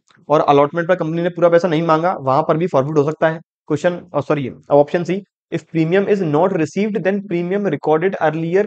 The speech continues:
cannot be used for writing of losses।" बिल्कुल सही बात।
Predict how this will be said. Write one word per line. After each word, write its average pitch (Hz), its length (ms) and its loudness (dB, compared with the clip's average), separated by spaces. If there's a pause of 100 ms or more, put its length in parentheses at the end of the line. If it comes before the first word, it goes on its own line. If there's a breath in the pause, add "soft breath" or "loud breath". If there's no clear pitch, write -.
(100)
cannot 170 440 -2
be 170 320 -2
used 190 340 -2 (260)
for 170 160 2
writing 151 460 0
of 170 200 0
losses।" 147 420 0
बिल्कुल 147 440 -4
सही 156 220 -4
बात। 143 240 -4